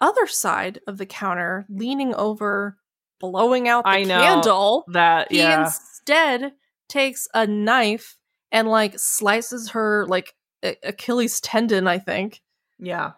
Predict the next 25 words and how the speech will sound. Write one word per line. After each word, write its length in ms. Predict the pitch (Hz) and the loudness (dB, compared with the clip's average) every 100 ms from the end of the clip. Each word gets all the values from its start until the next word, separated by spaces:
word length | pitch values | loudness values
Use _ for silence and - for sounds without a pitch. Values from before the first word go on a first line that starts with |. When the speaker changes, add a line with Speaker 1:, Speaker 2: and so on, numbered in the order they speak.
| _ - | _ -2
Speaker 1:
Like, 180 | 214 190 | -2 2
both 280 | 214 254 254 | 2 2 -2
of 120 | 208 | -2
them, 180 | 165 196 | -2 -2
so 80 | - | -6
she 140 | - | -10
can't 260 | - 208 190 | -6 -4 -4
walk. 500 | 190 220 190 - - _ _ _ _ _ | 0 2 2 0 -12 _ _ _ _ _
And 160 | - 269 | -6 -2
I'm 160 | 277 277 | 0 0
like, 240 | 277 277 - _ _ _ _ _ _ _ _ _ _ _ _ _ _ _ _ | -2 -4 -10 _ _ _ _ _ _ _ _ _ _ _ _ _ _ _ _
"Why 320 | 247 262 285 320 | -4 0 2 2
did 180 | 330 | 0
you 140 | 302 294 | 0 -2
do 300 | 294 311 370 | 0 0 2
that? 460 | 339 262 170 - 220 | 4 4 2 -2 0
Why 220 | 277 302 | 2 2
didn't 260 | 320 311 | 0 -4
you 60 | 302 - | -10 -8
just 220 | 294 294 - | -6 -6 -10
blow 320 | 277 294 320 | -6 -2 2
out 280 | 339 330 - | 2 2 0
the 60 | 208 | 2
Speaker 2:
I 200 | 233 277 | 2 2
Speaker 1:
freaking," 300 | 285 302 | 2 0